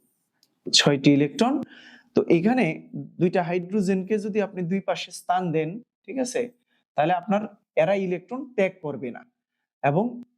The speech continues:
যে, যেহেতু এই, সেই ইলেকট্রন ত্যাগ করবে না, সুতরাং অক্সিজেন ইলেকট্রনগুলা গ্রহণ করতে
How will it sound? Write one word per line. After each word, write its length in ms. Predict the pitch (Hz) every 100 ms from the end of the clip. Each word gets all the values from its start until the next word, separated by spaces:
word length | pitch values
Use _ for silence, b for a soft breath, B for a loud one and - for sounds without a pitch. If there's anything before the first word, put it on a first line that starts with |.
| 143
যে, 420 | 135 175 180 175 -
যেহেতু 280 | 143 170 175
এই, 160 | 196 -
সেই 260 | - 190
ইলেকট্রন 360 | 185 185 190 190
ত্যাগ 280 | 214 214 208
করবে 260 | 185 175
না, 120 | 208
সুতরাং 380 | 165 - 175 165
অক্সিজেন 420 | 160 160 170 185
ইলেকট্রনগুলা 580 | 175 165 165 170 170 175
গ্রহণ 300 | 160 170 151
করতে 360 | 143 165 262